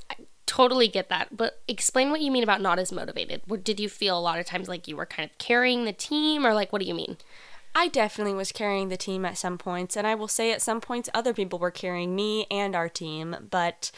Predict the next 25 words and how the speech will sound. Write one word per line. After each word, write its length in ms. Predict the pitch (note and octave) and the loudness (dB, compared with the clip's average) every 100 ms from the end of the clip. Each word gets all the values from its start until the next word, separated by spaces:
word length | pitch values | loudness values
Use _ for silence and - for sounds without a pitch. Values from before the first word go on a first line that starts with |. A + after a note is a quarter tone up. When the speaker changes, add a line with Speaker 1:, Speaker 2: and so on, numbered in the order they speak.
| - - - | -14 -16 -4
Speaker 2:
um, 220 | F#3+ F#3 F#3 | 2 2 2
it 80 | |
was 140 | C#4 D4 | 0 0
hard 260 | D4+ D#4+ | 0 0
because, 360 | D#4 - A3+ G#3+ | 0 -2 -2 -2
you 80 | A3 | 0
know, 280 | G3+ G3 - - - - | 2 0 -2 -14 -16 -8
leadership 360 | A#3 B3 C4 | -2 0 0
was 120 | B3+ A3+ | 0 -2
a 40 | |
class 460 | - G3+ G#3 A#3 - | 2 4 6 4 0
that 260 | G3 G3 | 2 2
was 140 | G#3+ G#3 | 0 -2
an 80 | |
elective, 560 | G#3+ G#3 C#4+ - G3+ F3+ | 0 0 0 2 2 2
and 160 | F#3 F#3+ | 0 0
so 100 | F#3+ | -2
people 300 | G#3 G3+ G3 | -4 -8 -4
were 80 | |
like, 260 | F#3+ F3+ F3+ | 0 0 0
"Oh, 160 | - A#3 | -2 0
a 60 | F#3+ | -2
free 260 | - G3+ | -4 -6
period. 480 | G3 G3 G#3+ F3 - - - | -6 -6 -6 -6 -8 -8 -2
Awesome. 480 | G3 - D#3+ D#3 | 0 0 -4 -4